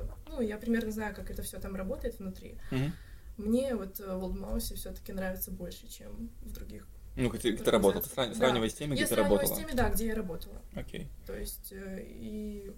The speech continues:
Speaker 1: не только квесты, в принципе, механика, всё
Speaker 2: Мгм.
Speaker 1: как устроено, отношение там какое,
Speaker 2: Мгм.
Speaker 1: это всё между собой я вот взвесила везде за и против,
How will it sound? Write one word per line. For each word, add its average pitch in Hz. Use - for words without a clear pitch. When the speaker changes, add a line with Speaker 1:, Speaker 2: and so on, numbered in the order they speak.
Speaker 1:
не 233
только 277
квесты, 196
в -
принципе, 226
механика, 233
всё -
Speaker 2:
Мгм. 170
Speaker 1:
как -
устроено, 247
отношение 240
там 208
какое, 208
Speaker 2:
Мгм. 135
Speaker 1:
это -
всё -
между 104
собой 190
я 185
вот 180
взвесила 214
везде 202
за 208
и 202
против, -